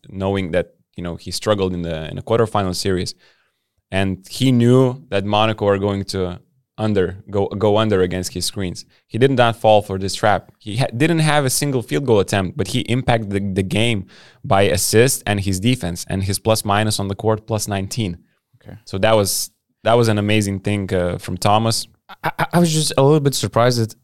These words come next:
Speaker 2: particularly in the third quarter, Monaco, they were not going down, uh, with the screen.
Speaker 1: Mm.
Speaker 2: Uh, I was a bit surprised because for me it looked kind of obvious. Maybe there was
Speaker 1: To go under, you mean?
Speaker 2: Yeah, uh, yeah,
Speaker 1: Yeah.
Speaker 2: sorry,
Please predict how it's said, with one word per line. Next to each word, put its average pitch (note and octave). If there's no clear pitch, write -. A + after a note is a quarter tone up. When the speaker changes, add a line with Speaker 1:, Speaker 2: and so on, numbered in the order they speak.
Speaker 2:
particularly A2
in G#2
the G2+
third A#2
quarter, G#2+
Monaco, A2
they G2
were G2+
not G#2+
going F#2+
down, F#2
uh, G2+
with F#2+
the F#2
screen. G2+
Speaker 1:
Mm. G#2+
Speaker 2:
Uh, G2
I -
was G#2
a G#2
bit G2
surprised F#2
because F#2
for -
me G2
it -
looked F#2+
kind F2
of -
obvious. F#2+
Maybe A2
there G#2
was G2+
Speaker 1:
To G#2
go A#2+
under, A#2
you F#2
mean? F2
Speaker 2:
Yeah, B2+
uh, -
yeah, B2+
Speaker 1:
Yeah. A2
Speaker 2:
sorry, G2